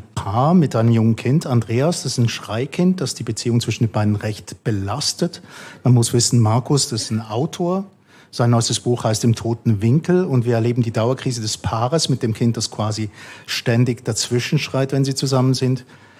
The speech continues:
Aber auch den Alltag mit dem Schreiben und so weiter. Und jetzt geht's natürlich auch,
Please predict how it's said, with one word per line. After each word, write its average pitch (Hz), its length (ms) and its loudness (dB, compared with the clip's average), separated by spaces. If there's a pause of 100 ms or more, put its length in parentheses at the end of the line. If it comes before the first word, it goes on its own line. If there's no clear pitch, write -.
(580)
Aber 170 240 0
auch 175 240 -2
den 208 180 0
Alltag 147 540 -2
mit 165 180 -2
dem 185 80 2
Schreiben 113 640 -4
und 151 240 0
so 160 240 -2
weiter. 113 460 -4
Und 127 200 2
jetzt 135 260 -4
geht's 139 200 -6
natürlich 135 460 -4
auch, 127 240 -8